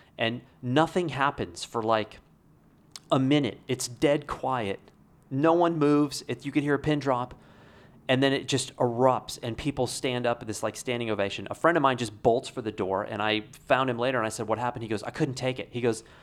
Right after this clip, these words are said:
"That was literally the single most incredible moment I've ever had in photography." So to me, that's what the Eddy was about,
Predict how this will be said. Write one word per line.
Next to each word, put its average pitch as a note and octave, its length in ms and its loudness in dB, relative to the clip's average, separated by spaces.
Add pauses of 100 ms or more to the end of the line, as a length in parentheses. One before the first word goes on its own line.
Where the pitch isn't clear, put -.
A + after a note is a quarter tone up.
(200)
"That C#3 160 4
was C3+ 180 2
literally D3+ 460 2
the A#2 100 0
single D3 520 0
most A#2 320 0
incredible A#2+ 480 0
moment G#2+ 280 0
I've G#2 120 -2
ever G#2 160 2
had G2 200 0
in F#2+ 60 -10
photography." F2 600 -8 (360)
So C3 280 4
to - 220 -4
me, D#3+ 480 -2 (460)
that's C#3+ 260 -2
what E3 120 -2
the A#2 160 0
Eddy A2+ 180 2
was G2 180 -6
about, E2+ 380 -10